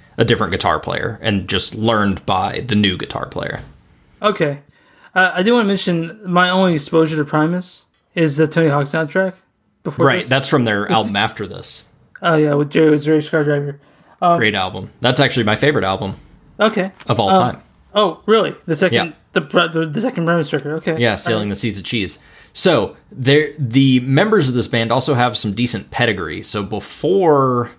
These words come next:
Speaker 1: Primus, Lur, the guitar player, was in a band called Possessed, which is in, like, it's generally between them or this band Death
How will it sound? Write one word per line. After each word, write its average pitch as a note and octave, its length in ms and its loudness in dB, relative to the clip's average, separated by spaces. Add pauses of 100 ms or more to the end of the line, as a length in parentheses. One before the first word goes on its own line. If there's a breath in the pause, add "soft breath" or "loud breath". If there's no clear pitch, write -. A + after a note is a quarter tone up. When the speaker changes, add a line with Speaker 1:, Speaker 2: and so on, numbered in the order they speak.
(180)
Speaker 1:
Primus, G#2+ 800 0
Lur, A2+ 520 2
the G#2+ 80 2
guitar B2 280 0
player, G2 460 0 (420 soft breath)
was A#2 220 2
in A#2 80 2
a G#2 60 2
band A2+ 240 0
called A2+ 260 -2
Possessed, G#2+ 800 -2 (400)
which A2+ 500 0
is A2 340 0
in, A2+ 300 0
like, G2 680 -2 (600 soft breath)
it's - 420 0
generally E3+ 440 0
between B2+ 420 2
them A2+ 440 0
or B2 180 2
this G#2 160 0
band G2+ 440 -2
Death F2+ 460 -2